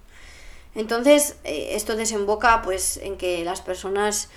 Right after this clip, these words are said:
desarrollen culpa y de repente entra una persona en tu vida que te ayuda a sentirte un poco mejor, pero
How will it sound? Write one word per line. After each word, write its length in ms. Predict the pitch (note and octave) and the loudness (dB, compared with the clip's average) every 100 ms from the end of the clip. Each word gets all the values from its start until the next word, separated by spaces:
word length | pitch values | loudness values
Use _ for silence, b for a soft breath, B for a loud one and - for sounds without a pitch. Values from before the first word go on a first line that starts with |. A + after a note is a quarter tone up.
| B B | B B
desarrollen 500 | G3+ G#3 G3 G3 G3 | -4 -2 0 0 0
culpa 760 | G#3+ D#4 D4 C4+ C4 B3+ C4 B B B | 4 6 6 6 6 4 0 B B B
y 60 | A3 | 2
de 100 | A3 | 4
repente 400 | G#3 G#3 G#3 G#3 | 4 2 2 2
entra 220 | G3+ G3 | 4 2
una 160 | G3 F#3+ | 2 -2
persona 260 | G3 G#3 | -4 -2
en 100 | G3 | -2
tu 120 | G3 | 0
vida 240 | G3+ G3+ G3+ | 2 2 2
que 100 | G3+ | -2
te 280 | F#3+ F#3 F#3 | -2 0 0
ayuda 320 | F#3 G#3+ G#3 | 0 2 2
a 20 | |
sentirte 360 | G3+ G3 G3 G3+ | 2 0 0 -2
un 100 | F#3+ | -4
poco 220 | G3+ F#3+ | -4 -4
mejor, 500 | F#3 - A3 G3+ F3+ | -4 0 4 4 2
pero 440 | G3 F#3 G3 F#3 | 2 4 2 0